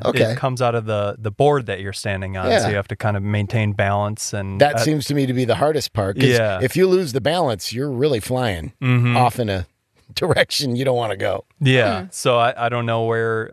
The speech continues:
Speaker 2: where else you can do that, but I do know you can, uh, check that out in Madison. There's a, there's a place that does flyboarding.
Speaker 1: I think I saw that in Milwaukee off the
Speaker 2: Hmm.
Speaker 1: lake, kinda near Veterans Park and McKinley Park. But I think it was a, like, a special deal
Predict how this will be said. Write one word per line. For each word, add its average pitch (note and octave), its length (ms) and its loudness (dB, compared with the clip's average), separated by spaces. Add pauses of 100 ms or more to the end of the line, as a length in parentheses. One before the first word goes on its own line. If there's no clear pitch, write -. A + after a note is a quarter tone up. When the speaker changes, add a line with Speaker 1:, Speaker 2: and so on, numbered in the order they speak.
(120)
Speaker 2:
where G#2+ 320 2
else A2+ 220 0
you A#2 80 -2
can A#2 160 0
do A#2+ 160 0
that, C#3 200 2
but A2+ 120 -2
I G#2 80 -2
do G#2+ 160 -4
know G#2+ 260 0
you G#2 160 -4
can, G#2 420 -4 (140)
uh, G2+ 180 -2
check - 240 -2
that G2+ 160 2
out F#2 160 2
in F2+ 140 -4
Madison. C#3+ 600 -2 (200)
There's A2 220 -8
a, A2+ 220 -2
there's B2 180 0
a B2 60 -2
place C3 260 2
that B2+ 140 -2
does C3 180 -4
flyboarding. C3 560 -2 (200)
Speaker 1:
I C3+ 100 2
think G3+ 200 0
I F3+ 120 4
saw C3+ 280 2
that C3 280 2
in B2 240 -2
Milwaukee G#2 800 -2
off G#2 220 2 (100)
the F#2+ 80 0
Speaker 2:
Hmm. F2 60 -2
Speaker 1:
lake, F2+ 240 0 (100)
kinda G2+ 260 0
near F#2+ 240 0
Veterans F#2 380 -2
Park G2 260 -2
and F2+ 80 -2
McKinley F#2 380 0
Park. F2+ 240 -2
But G2 160 -2
I C3+ 140 2
think D3+ 120 2
it C#3+ 40 2
was B2 120 2
a, G#2 160 0 (240)
like, A#2 140 2
a A2 80 0
special G#2 560 0
deal G#2+ 500 -2